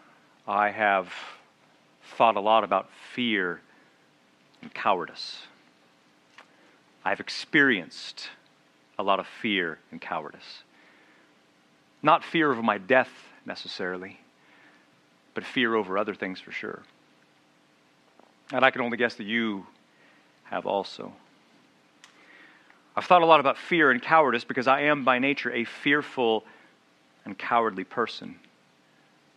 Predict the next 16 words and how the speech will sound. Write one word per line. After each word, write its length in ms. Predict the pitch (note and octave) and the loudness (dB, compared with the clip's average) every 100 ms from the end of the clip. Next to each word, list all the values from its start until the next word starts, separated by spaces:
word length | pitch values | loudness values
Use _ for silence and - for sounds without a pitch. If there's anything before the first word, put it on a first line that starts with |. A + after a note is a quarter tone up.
| _ _ _ _ _ _ _ _ | _ _ _ _ _ _ _ _
And 100 | A#2 | 0
as 120 | C3+ G3+ | 2 4
I've 100 | - | 6
thought 180 | F#3 | 4
more 200 | E3 F3 | 6 4
and 80 | F3 | 4
more 140 | E3+ E3 | 4 4
about 180 | C#3 | 4
fear 480 | - - F3+ F3 E3 | 0 -6 2 6 6
and 240 | D3 C#3 C#3 | 4 0 -2
cowardice 520 | - D#3+ D3 A#2 - | 4 4 6 2 -2
and 240 | C#3 C3 | -4 0
where 260 | D3 E3 E3+ | 4 6 6
that 240 | C#3+ C3 | 4 2
comes 320 | - D#3+ D#3+ | -4 -4 -4
from, 380 | - G2 E2+ A2+ | -6 -4 -4 -10